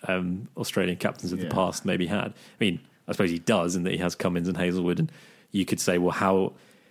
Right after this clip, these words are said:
Speaker 1: it, it's his fault," or, like, it, the questions have got to be asked of him that they've lost the series, given that India had all these inexperienced players and he had a world-class bowling attack at his disposal. But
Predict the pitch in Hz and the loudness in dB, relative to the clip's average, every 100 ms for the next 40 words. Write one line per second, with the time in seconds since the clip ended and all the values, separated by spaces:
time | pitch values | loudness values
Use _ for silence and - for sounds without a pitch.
0 | _ - 107 98 104 - - 110 - - | _ -4 -2 2 0 0 2 2 2 2
1 | 110 104 - 113 98 101 98 117 98 113 | 2 2 0 0 4 4 4 2 0 -2
2 | - - - - 120 - - - 120 - | -4 -8 -10 -2 -2 -2 -2 2 4 4
3 | 98 113 104 104 104 - 95 107 98 92 | 2 4 6 6 4 2 2 4 4 2
4 | 90 92 101 - - - 98 95 95 92 | 2 2 2 0 -2 0 2 4 2 0
5 | - - - _ - 110 101 98 92 90 | -4 -14 -20 _ 0 4 6 4 2 2
6 | 90 - - - - 95 98 90 98 95 | 0 0 -6 -8 -4 0 2 2 2 2
7 | 90 180 - - - - - - 95 95 | 4 2 0 -6 -10 -20 -20 -6 -4 -2
8 | - 104 95 98 - 98 95 85 - - | 0 2 2 0 2 4 4 2 -2 0
9 | 98 95 85 - 98 90 98 90 - _ | 2 0 -2 -2 0 2 2 0 -4 _
10 | _ _ _ - 98 95 - 104 - 110 | _ _ _ -2 2 2 2 0 2 4
11 | 104 95 92 101 - 95 - - 110 101 | 4 2 2 -2 -2 -4 -4 0 2 2
12 | - - 98 90 | 0 -2 -2 -2